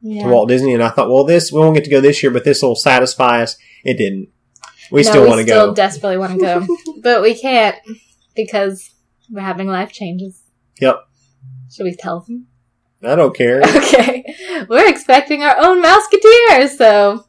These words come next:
Speaker 1: we won't be making any trips soon.
Speaker 2: Yeah.
Speaker 1: Which is a little <laughs> sad, but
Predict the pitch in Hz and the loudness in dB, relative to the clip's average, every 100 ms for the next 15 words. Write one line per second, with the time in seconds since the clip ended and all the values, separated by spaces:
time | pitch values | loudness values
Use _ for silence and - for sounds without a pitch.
0 | - 233 285 294 208 226 220 226 208 190 | -8 -6 -2 -2 -2 -2 -4 -4 -8 -6
1 | 185 185 175 - - 175 175 202 202 _ | -6 -8 -12 -14 -12 -8 -6 -6 -10 _
2 | - 226 - - - 214 233 233 254 269 | -10 -8 -8 -10 -10 -10 -4 0 2 4
3 | 302 320 - 277 254 254 294 _ 226 196 | 2 0 2 4 4 0 -4 _ -8 -2
4 | 190 175 | -2 -2